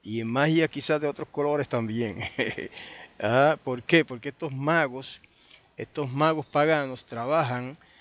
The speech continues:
este, respaldados por los demonios, hermanos, por los demonios. ¿Ok? Y eso no es que lo digo yo, eso lo dice la Escritura, pero en otros contextos, ¿no? Bueno, verso cuatro, convocó Paró a Moshe y a Aarón y dijo,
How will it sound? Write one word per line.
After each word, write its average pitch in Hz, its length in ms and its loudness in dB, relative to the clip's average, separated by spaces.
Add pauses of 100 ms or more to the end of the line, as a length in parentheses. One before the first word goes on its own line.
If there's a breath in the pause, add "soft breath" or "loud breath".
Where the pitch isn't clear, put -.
(420 soft breath)
este, 123 880 0
respaldados 143 880 6 (140)
por 170 560 -6
los 135 680 -6
demonios, 120 880 -10
hermanos, 71 600 -18 (260)
por 85 140 -16
los 101 100 -16
demonios. 98 800 -14 (340)
¿Ok? - 60 -20 (200)
Y 113 120 -6
eso 170 240 -4
no 139 100 -4
es - 60 -8
que 143 120 -6
lo 127 120 -2
digo 95 220 -6
yo, 82 200 -2
eso 98 180 -6
lo 110 60 -4
dice 180 220 0
la 175 80 4
Escritura, 123 500 -6 (640 loud breath)
pero 92 340 -2
en 98 160 -2
otros 123 240 -2
contextos, 113 540 2
¿no? 120 160 -8 (720 loud breath)
Bueno, 185 220 10
verso 170 240 2
cuatro, 135 340 0
convocó 139 640 0
Paró 165 560 2
a 147 60 -6
Moshe 160 560 -2
y 147 140 -2
a 147 80 4
Aarón 143 720 -2
y 127 140 -8
dijo, 190 340 -2